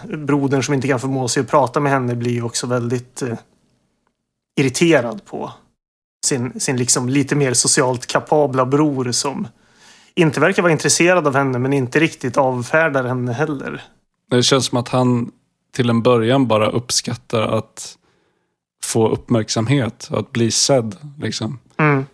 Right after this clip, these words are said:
Speaker 2: Det är liksom tillräckligt viktigt för honom för att han ska <laughs> svika sin bror ännu en gång och då ha liksom sex med den här tjejen som hans brorsa egentligen har, är intresserad av.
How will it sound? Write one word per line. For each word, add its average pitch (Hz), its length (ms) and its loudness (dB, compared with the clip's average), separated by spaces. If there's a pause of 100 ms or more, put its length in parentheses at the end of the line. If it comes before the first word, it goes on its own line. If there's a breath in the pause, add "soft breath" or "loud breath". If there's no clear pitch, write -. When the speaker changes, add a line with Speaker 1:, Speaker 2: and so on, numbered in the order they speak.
(460)
Speaker 2:
Det 120 260 4
är 120 40 4
liksom 113 340 -2
tillräckligt 113 880 -2
viktigt 123 460 -6
för 110 280 2
honom 107 280 -2
för 110 200 -2
att 107 160 -2
han 107 160 -2
ska 107 400 -2 (460)
<laughs> - 400 -6
svika - 520 0
sin - 260 4
bror - 500 0
ännu 131 300 4
en 131 160 2
gång 110 320 0
och 117 260 -4
då 110 340 2 (960 loud breath)
ha 113 280 4
liksom 113 320 -4
sex - 460 2
med 110 180 0
den 107 120 0
här 107 120 0
tjejen 110 460 0
som 107 600 0
hans 110 260 0
brorsa 123 420 2
egentligen 110 460 -2
har, 110 340 -4 (300)
är 117 180 2
intresserad 113 640 0
av. 107 200 -2